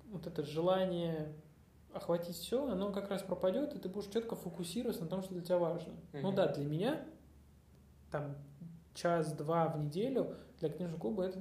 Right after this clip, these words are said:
Speaker 1: это вот как бы, ну, достаточно. Больше не нужно. Вот как ты вообще на все это смотришь? Может быть, какие-то моменты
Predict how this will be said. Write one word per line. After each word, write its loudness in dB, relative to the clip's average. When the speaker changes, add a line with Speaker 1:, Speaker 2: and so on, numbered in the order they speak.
Speaker 1:
это -2
вот 2
как 0
бы, 4
ну, -2
достаточно. 0
Больше 0
не -4
нужно. -8
Вот -6
как -2
ты 4
вообще 4
на 4
все 0
это -2
смотришь? 0
Может 0
быть, -4
какие-то -4
моменты 0